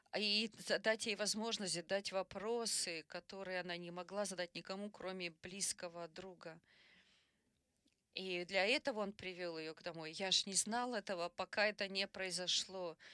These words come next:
И вы знаете, у нас очень часто случается такое, что мы узнаём только тогда, когда всё произошло. Ученики постоянно недоумевали, что Иисус делает,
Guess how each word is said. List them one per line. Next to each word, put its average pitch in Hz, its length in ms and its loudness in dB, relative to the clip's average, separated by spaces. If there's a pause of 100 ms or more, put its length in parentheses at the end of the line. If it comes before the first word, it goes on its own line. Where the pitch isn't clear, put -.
(280)
И 226 160 -4
вы 220 100 -2
знаете, 240 480 2
у 226 80 -2
нас 226 380 2
очень 220 320 2
часто 247 440 2
случается 208 800 0
такое, 175 440 -4
что - 240 -2
мы 196 140 -6
узнаём 190 540 0
только 202 380 -4
тогда, 208 320 2
когда 185 280 -2
всё - 260 -2
произошло. 170 800 0 (1900)
Ученики 240 600 2
постоянно 254 640 4
недоумевали, 185 720 0
что 247 280 2
Иисус 240 360 0
делает, 196 560 2